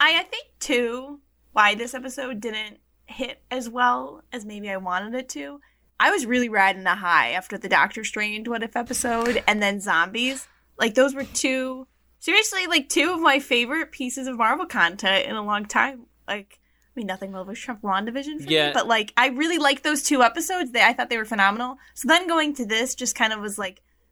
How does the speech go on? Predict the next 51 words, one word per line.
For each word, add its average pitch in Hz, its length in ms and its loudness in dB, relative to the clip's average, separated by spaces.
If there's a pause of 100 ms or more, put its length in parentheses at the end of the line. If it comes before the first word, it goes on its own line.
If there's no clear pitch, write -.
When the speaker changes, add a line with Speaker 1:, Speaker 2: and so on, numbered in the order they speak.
(160)
Speaker 1:
uh, - 60 -4
I 202 220 6
feel 226 180 -2
like 220 140 -4
we 196 100 -8
kind 202 220 -4
of 190 80 -10
just, 196 200 -8
like, 185 140 -16 (120)
did 208 120 -8
a 196 60 -6
one 180 240 0
eighty, 190 480 -2 (480)
uh, 170 320 4 (100)
from 214 220 -6
where 202 240 -2
the - 100 -12
season 196 380 -4
was 175 180 -10
building. 202 560 0 (680)
Uh, 123 300 4
it 208 160 0
just, - 300 -6
it 254 120 -2
didn't 294 200 2
seem 311 140 2
like 262 160 2
the 214 40 -8
placement 233 400 0
of 285 80 2
this 294 180 -2
episode 320 580 -2
felt 330 360 2 (360)
great. 349 320 2 (120)
Like, 247 140 0
I 247 100 8
felt - 160 -4
Speaker 2:
There's - 20 -
Speaker 1:
like 269 100 -2
maybe 247 140 6
Speaker 2:
probably 233 100 0
Speaker 1:
it - 20 0
Speaker 2:
a 170 60 0
Speaker 1:
should - 80 0
have - 60 4
Speaker 2:
reason - 180 0
Speaker 1:
come - 20 -4
Speaker 2:
for - 80 -2
that, 208 100 2
Speaker 1:
earlier. 233 220 2 (160)
Speaker 2:
though. 98 80 -14